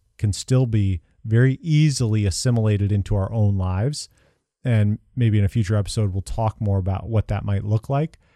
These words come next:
But I think when we're, when we're assessing these realities, I,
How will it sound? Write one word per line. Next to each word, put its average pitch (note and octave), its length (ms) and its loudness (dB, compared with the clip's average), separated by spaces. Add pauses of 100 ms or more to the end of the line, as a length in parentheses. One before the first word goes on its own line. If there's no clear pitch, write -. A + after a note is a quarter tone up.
(400)
But B2+ 120 2
I B2 100 4
think E3+ 340 -2
when A#2 220 0
we're, G#2+ 300 2 (960)
when A#2+ 240 2
we're A2 140 2
assessing C3+ 600 -2
these G#2+ 460 -2 (120)
realities, G#2 840 -2 (680)
I, A#2 720 2